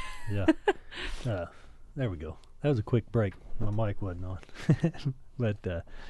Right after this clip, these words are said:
Speaker 2: now, uh, uh, yeah, it, and that was a good discussion on, on, you know, the different translations and all. And, and, uh, you know, I'm, for commentary, and anybody that knows me knows that I'm, I'm afraid of commentary personally, myself,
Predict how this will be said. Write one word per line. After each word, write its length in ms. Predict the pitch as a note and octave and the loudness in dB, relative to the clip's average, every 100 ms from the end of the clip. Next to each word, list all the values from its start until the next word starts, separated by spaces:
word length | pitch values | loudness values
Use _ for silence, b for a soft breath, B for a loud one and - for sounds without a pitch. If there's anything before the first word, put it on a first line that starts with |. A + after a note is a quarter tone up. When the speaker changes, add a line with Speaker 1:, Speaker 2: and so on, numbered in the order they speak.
| b b b b | b b b b
Speaker 2:
now, 240 | C3 D3+ D3 | 6 8 10
uh, 220 | A#2+ G#2+ - | 8 4 2
uh, 280 | G#2+ F2+ F2 - - - - - - | 0 0 -4 -10 -20 -20 -20 -8 0
yeah, 260 | C#3+ G2+ | 2 4
it, 220 | B2 F#3 - | 6 6 6
and 160 | D3+ D3 | 2 6
that 140 | G3 | 8
was 180 | E3+ D3 | 8 6
a 40 | |
good 180 | A#2 A#2+ | 4 4
discussion 560 | G#2 - A#2 G#2 - G2+ | 2 0 0 0 -2 0
on, 260 | G2+ G2 - - | 0 0 -4 -8
on, 220 | G#2 G#2 | -6 -2
you 60 | G#2 | 0
know, 140 | G2 F#2+ | 0 0
the 80 | |
different 320 | F#2 G2 G2+ - | -2 -4 -4 -6
translations 720 | G2+ F#2+ F#2 F#2+ - F#2 F2+ | -4 -4 -4 -6 -6 -8 -8
and 120 | F#2 | -6
all. 260 | F#2+ F#2+ F2 | -4 -4 -6
And, 100 | E2+ - - - - - | -8 -14 -18 -20 -18 -6
and, 360 | A2+ G2+ F#2 F2+ | -2 0 -2 -4
uh, 180 | F2 F2 - b b b b b | -6 -8 -12 b b b b b
you 120 | B2+ | 0
know, 80 | A2 | 4
I'm, 260 | B2+ D#3 B2+ C3+ | 6 4 0 -8
for 240 | - A#2+ | -4 -4
commentary, 800 | - C#3 C3+ A#2+ G#2+ A2+ A2 G#2+ | 0 0 2 2 2 2 2 2
and 120 | G#2 | 0
anybody 460 | G#2+ B2 A2 A2 G#2 | 2 2 2 2 0
that 120 | F#2 F#2 | -2 0
knows 300 | A2 G#2+ F2 | 2 2 0
me 100 | F#2+ | -4
knows 360 | G2 G2 F#2+ | -2 -2 -4
that 160 | - F2+ - - - - | -6 -8 -10 -16 -18 -6
I'm, 300 | A2+ A2 G2 - - - - | -2 0 -2 -8 -18 -16 -2
I'm 140 | C#3 | 0
afraid 340 | A#2 - A2+ F#2 | 0 2 2 2
of 80 | - | -2
commentary 680 | G#2+ F#2+ F#2 - G#2 G2 - - | -2 -2 -2 -2 -2 -2 -4 4
personally, 560 | B2+ A2 - E2+ F2+ - | 6 6 0 -6 -6 -6
myself, 640 | G2+ B2 - G2 E2+ - | 0 0 0 -2 -2 -8